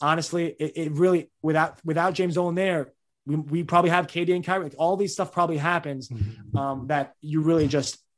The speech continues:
Speaker 1: everyone wants to sell the team. And Charles Oak, oh my God, I, I could talk about this for, for you guys. When you say quick fire questions, that doesn't exist when you bring up James Dolan. Um,
Speaker 2: Yeah.
Speaker 1: Charles Oak, man, that,
Speaker 2: <laughs>
Speaker 1: that was just a travesty.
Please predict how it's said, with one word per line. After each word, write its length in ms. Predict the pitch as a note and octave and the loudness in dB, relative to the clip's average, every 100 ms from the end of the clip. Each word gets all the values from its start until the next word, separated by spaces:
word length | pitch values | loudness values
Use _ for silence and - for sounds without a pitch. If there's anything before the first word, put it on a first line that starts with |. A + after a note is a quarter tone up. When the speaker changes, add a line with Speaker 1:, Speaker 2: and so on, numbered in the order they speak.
| _ _ - | _ _ 0
Speaker 1:
everyone 220 | D3+ D3 | 4 6
wants 140 | D3 - | 4 0
to 40 | |
sell 140 | - | -4
the 60 | C#3+ | -4
team. 260 | - D#3 D3 | 0 0 0
And 100 | - | -4
Charles 280 | - G#3 F#3 | 2 4 4
Oak, 140 | D#3+ C#3 | 2 0
oh 80 | C#3+ | -2
my 120 | C3 | -4
God, 180 | B2+ A#2+ C3+ | -6 -8 -4
I, 60 | |
I 20 | |
could 180 | E3+ F3 | -2 0
talk 160 | D#3+ C#3+ | 0 2
about 120 | C#3+ | 0
this 100 | C3 | -2
for, 120 | - | -8
for 100 | A#2 | -6
you 80 | D3 | 2
guys. 300 | E3+ D3+ B2+ - - - | 4 4 0 -12 -16 -4
When 100 | F#3 | 2
you 40 | |
say 120 | G#3+ | 2
quick 220 | - G3 | 4 0
fire 220 | - E3 C#3 | 2 2 2
questions, 360 | - D#3 C3+ | 0 0 0
that 100 | C#3+ | -4
doesn't 200 | D3 C#3 | -4 -6
exist 280 | B2+ C#3 C3+ | -4 -4 -2
when 80 | C3+ | -6
you 80 | B2+ | -6
bring 220 | C#3+ C#3 C#3 | -2 2 2
up 60 | |
James 240 | B2+ C3 B2 | 2 0 0
Dolan. 320 | C3 C3 B2 - - - - | 0 0 -2 -12 -20 -20 -4
Um, 260 | C3+ C3+ C3 | 2 4 4
Speaker 2:
Yeah. 40 | |
Speaker 1:
Charles 300 | - F#3+ E3+ | 4 6 6
Oak, 80 | D#3 | 6
man, 120 | C#3 | 6
that, 220 | C#3+ D3+ | 6 4
Speaker 2:
<laughs> 0 | |
Speaker 1:
that 100 | D#3+ | 6
was 100 | E3 | 4
just 80 | - | 2
a 40 | C#3 | -4
travesty. 640 | - D3+ C#3+ C3 B2 A#2+ | 0 2 2 -2 -6 -10